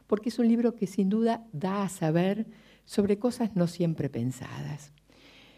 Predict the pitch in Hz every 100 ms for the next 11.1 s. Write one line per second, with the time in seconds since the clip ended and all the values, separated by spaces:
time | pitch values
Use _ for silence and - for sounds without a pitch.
0 | - - - 226 220 208 208 196 202 214
1 | 190 170 170 175 190 214 214 190 165 165
2 | 220 202 - 151 143 156 170 170 - 175
3 | 151 147 143 147 151 156 160 156 139 127
4 | 123 - 135 139 156 190 180 156 139 131
5 | 135 - - - - _ 220 302 269 311
6 | 269 202 190 220 214 196 175 - 175 220
7 | 220 190 180 190 180 185 180 175 190 214
8 | 214 196 165 160 151 - 185 185 175 156
9 | 151 147 151 156 - 214 202 190 180 185
10 | 180 165 170 202 202 190 180 185 180 170
11 | 165